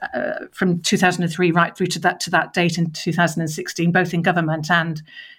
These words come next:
and obviously as, as chief executive of, of One Nucleus. And, and, and obviously the work I was doing, quite a lot of work advising Number Ten. So I led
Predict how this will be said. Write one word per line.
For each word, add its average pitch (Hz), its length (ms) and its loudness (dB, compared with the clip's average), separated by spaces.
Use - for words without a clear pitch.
and 175 460 2
obviously 170 380 0
as, 156 260 -2
as 156 160 -4
chief - 260 -2
executive 170 540 -4
of, 170 220 -6
of 160 140 -4
One 180 160 4
Nucleus. 180 320 0
And, 196 240 4
and, 190 260 0
and 196 100 4
obviously 180 300 0
the 180 100 2
work 170 220 4
I 165 80 4
was 160 160 -2
doing, 165 480 0
quite - 220 0
a 190 40 2
lot 175 160 2
of 156 200 -2
work 170 440 0
advising 165 640 0
Number 165 220 2
Ten. 160 480 0
So - 140 2
I 180 80 6
led 185 420 0